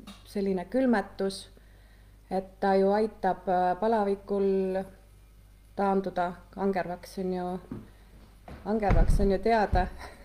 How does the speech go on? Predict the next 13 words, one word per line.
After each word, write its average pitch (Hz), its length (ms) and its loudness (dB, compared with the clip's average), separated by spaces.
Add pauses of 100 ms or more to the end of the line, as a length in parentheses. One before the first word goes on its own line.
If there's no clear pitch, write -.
(1500)
Meil 208 220 2
on 202 140 6
nüüd 185 240 2
veel 208 340 4
vist 185 240 -4
inimesi 185 500 0
siin 180 240 -6
selliseid, 185 500 -4
kes - 300 -8
panevad 185 400 -4
kannu, 226 380 0 (440)
<laughs> - 520 8
kannu 311 320 12